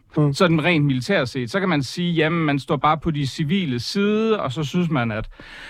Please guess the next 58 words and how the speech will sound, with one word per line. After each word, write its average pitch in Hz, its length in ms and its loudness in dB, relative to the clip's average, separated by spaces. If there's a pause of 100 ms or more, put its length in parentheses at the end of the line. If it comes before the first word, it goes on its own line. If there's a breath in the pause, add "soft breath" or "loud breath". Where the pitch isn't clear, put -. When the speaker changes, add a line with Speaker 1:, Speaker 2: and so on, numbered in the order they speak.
Speaker 2:
at 131 140 -2
det 165 100 6
vil 156 80 4
være 139 100 4
en 135 80 2
god 196 200 2
ting, 180 280 0
de 160 40 -2
ikke 165 120 0
bliver 147 140 0
bombet, 170 300 2
og 151 80 0
det 165 40 0
er 160 60 2
jo 160 60 0
fuldstændig 180 460 0
enig 190 120 0
i, - 40 2
der 147 60 0
er 143 40 2
ikke 160 100 -2
nogen, 165 120 2
der 151 100 0
ønsker, 180 320 0
at 123 160 -4
civile 160 380 -4
skal, 139 260 -6
skal 135 220 -2
blive 127 160 -2
bombet, 170 340 0
men 131 180 0
problemet 156 500 0
er 139 60 4
jo 151 80 4
bare, 147 300 0
at 117 60 -6
hvad 160 120 0
er 165 100 2
det, 165 100 -2
man 135 120 -2
så 156 140 -6
forestiller 165 560 -2
sig, 127 180 -4
der 131 100 0
skal 131 220 -6
ske 180 220 -2
fremadrettet? 113 720 0
Altså, 139 240 -2
Speaker 1:
Mm. 135 60 0
Speaker 2:
fordi 156 160 0
hvis 151 180 -2
Hamas 170 360 2
stadigvæk 170 460 -2
er 123 60 -2
i 131 120 0
stand 190 320 0
til 165 200 -4
at, 120 260 -2